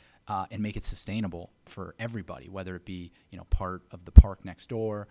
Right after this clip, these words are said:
or, or people that can use the golf course for other things or golfers in general."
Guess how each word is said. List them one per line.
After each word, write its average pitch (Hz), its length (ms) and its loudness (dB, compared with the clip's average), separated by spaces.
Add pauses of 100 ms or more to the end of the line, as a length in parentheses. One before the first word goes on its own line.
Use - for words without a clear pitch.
(220)
or, 87 520 -12
or 95 140 -14
people 101 300 4
that 92 160 -10
can 92 140 -12
use 90 160 -12
the 95 60 -14
golf 85 240 -10
course - 180 -16
for - 200 -20
other 123 200 0
things 107 420 -8 (140)
or 104 200 -6
golfers 95 440 2
in 87 80 -10
general." 120 320 2